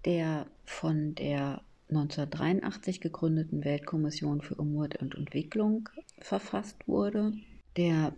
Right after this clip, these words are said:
Brundtland-Bericht stellte erstmalig fest, dass kritische globale Umweltprobleme hauptsächlich das Resultat der großen Armut im Süden und der nicht nachhaltigen Konsum- und Produktmuster im Norden sind.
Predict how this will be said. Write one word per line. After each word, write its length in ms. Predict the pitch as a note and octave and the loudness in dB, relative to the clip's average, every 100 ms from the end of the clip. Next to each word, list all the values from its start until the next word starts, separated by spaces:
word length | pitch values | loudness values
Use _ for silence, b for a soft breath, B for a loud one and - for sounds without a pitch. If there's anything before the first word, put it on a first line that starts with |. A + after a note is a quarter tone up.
| - | -2
Brundtland-Bericht 840 | D3 F3+ - G3+ F#3 F3+ F3+ F3+ | 4 6 6 4 2 2 2 0
stellte 400 | - - E3 D#3+ | -4 -2 0 0
erstmalig 720 | - - - - F#3 E3+ F3 - | -2 -2 -2 0 4 4 2 0
fest, 340 | D#3+ F#3 - - | 0 0 -2 -6
dass 240 | D#3+ - | -6 -4
kritische 480 | - F#3+ G3+ - F#3 | -4 0 0 0 2
globale 440 | E3 D#3+ D3+ C#3+ | 2 2 2 2
Umweltprobleme 1000 | C3 E3+ F#3+ F#3+ F#3+ F#3 F3+ E3+ F3+ E3+ | 4 4 4 4 2 0 2 4 4 2
hauptsächlich 680 | F3 G3+ - E3 D#3+ F3+ F#3 | 2 0 0 0 0 -2 -2
das 220 | E3+ D#3+ | -4 -2
Resultat 680 | - D#3+ D3+ - D3+ E3+ - | 0 0 0 0 0 0 0
der 80 | D#3+ | -4
großen 420 | - E3 - D3+ | -2 -2 0 -2
Armut 440 | - D3+ D#3+ E3+ | 0 2 2 2
im 160 | D#3 D#3 | 0 0
Süden 480 | D#3+ F3+ G#3 C4 - | 2 2 4 2 2
und 480 | E3+ D#3+ D#3+ - - | 2 2 2 -2 0
der 100 | C#3+ | 2
nicht 320 | D3 D3 - | 2 0 0
nachhaltigen 720 | C3+ F3+ - F#3+ F#3 - F#3+ | 0 0 2 2 2 2 2
Konsum- 520 | F3+ - D#3+ D#3+ F3+ F#3 | 2 2 0 4 4 4
und 140 | D#3 | 2
Produktmuster 800 | - D#3+ F3+ - F#3+ F3+ - - | 0 -2 -2 -2 0 0 0 0
im 120 | D#3+ | 4
Norden 420 | D3+ C#3 C#3+ C3+ | 4 2 0 -2
sind. 420 | - - - - | -2 -6 -6 -10